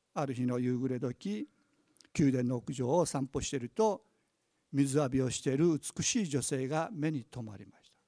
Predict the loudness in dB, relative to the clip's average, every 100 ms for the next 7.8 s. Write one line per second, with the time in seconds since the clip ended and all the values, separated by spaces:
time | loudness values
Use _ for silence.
0 | _ _ _ _ _ _ _ _ _ 0
1 | 2 8 8 8 4 4 2 6 6 4
2 | 2 0 0 2 2 0 -4 -2 -2 -2
3 | -4 -4 -4 -6 -8 -8 -10 -10 -12 -16
4 | -20 _ _ _ _ _ _ _ _ _
5 | _ _ _ _ _ _ 0 2 4 2
6 | 2 2 0 0 -2 -4 -6 -6 -4 -6
7 | -4 -6 -4 -4 -2 0 -2 -2